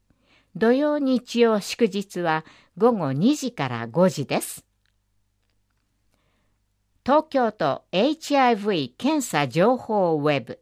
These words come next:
エイチティーティーピーコロンスラッシュスラッシュ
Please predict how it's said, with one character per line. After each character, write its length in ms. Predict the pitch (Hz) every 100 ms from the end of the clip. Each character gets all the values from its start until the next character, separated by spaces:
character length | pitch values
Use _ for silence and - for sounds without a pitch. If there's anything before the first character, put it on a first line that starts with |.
| _ _ _ _ _ _ _ _ _ _ _ -
エ 180 | 214 320
イ 80 |
チ 240 | 311 - -
テ 80 | 254
ィ 100 | 247
ー 40 |
テ 120 | 247
ィ 140 | 220 208
ー 80 |
ピ 440 | - 190 131 120 -
ー 20 | -
コ 160 | 220
ロ 80 | 180
ン 240 | 120 120 -
ス 220 | - 214
ラ 80 | 269
ッ 60 |
シ 180 | 285 -
ュ 20 | _
ス 180 | - 147
ラ 100 | 131
ッ 40 |
シ 200 | -
ュ 20 | -